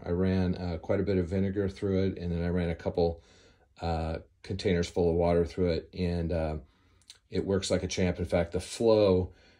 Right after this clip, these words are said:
uh, but I hadn't really noticed, but the flow was very restricted, and it was obviously just due to scale and, and crud in the lines. So doing this allows you to flush it all out. Uh, one thing that I did before I reconnected it is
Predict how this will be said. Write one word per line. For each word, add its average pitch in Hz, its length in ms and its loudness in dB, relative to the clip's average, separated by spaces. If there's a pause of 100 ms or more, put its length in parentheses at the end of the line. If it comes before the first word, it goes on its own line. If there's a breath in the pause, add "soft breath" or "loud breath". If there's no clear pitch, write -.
(380 soft breath)
uh, 92 240 0
but 95 260 -2 (300)
I 98 100 -2
hadn't 90 240 0
really 90 180 0
noticed, 90 420 2
but - 100 -2
the 90 80 -6
flow 104 340 4
was 87 180 2
very 92 320 6
restricted, 98 640 0 (420)
and 85 160 -2
it 87 60 -2
was 87 120 -4
obviously 85 400 0
just 80 240 -8
due 82 120 -2
to 76 80 -8
scale 82 540 0
and, 73 260 -6
and 78 240 -8
crud 85 300 -2
in 78 100 -4
the 78 100 -4
lines. 76 580 -6
So 82 380 -2 (380 soft breath)
doing 151 300 10
this 117 480 4
allows 107 320 4
you 101 80 0
to 95 80 4
flush 107 360 2
it 104 100 2
all 98 240 4
out. 98 320 0 (580 soft breath)
Uh, 107 240 2
one 147 220 6
thing 131 180 6
that 113 120 8
I 117 140 10
did 101 220 6
before 113 300 6
I 110 40 10
reconnected 107 600 2
it 90 200 4
is 98 440 -2